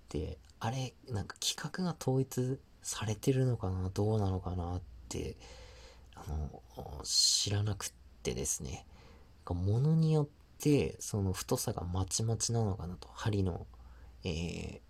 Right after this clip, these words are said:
太さが。だから自分の耳の穴に対して、あ、この針は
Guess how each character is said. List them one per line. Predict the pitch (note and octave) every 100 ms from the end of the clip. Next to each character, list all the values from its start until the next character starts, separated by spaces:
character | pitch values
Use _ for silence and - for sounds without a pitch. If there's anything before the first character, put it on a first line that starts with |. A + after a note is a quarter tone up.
| - -
太 | - -
さ | - -
が。 | - - - - - -
だ | -
か | G2
ら | F#2+
自 | G2+
分 | A2+ A#2+
の | B2
耳 | A#2+ A#2+ A#2+
の | B2 A#2+
穴 | A#2+
に | G#2+ F#2+
対 | G2 F2+
し | -
て、 | - G#2 F#2 - - - - - -
あ、 | - G2
こ | - A#2
の | A2+ A#2 A#2+ A#2
針 | A2+ B2+ A#2 G#2
は | G2+ F2+ E2+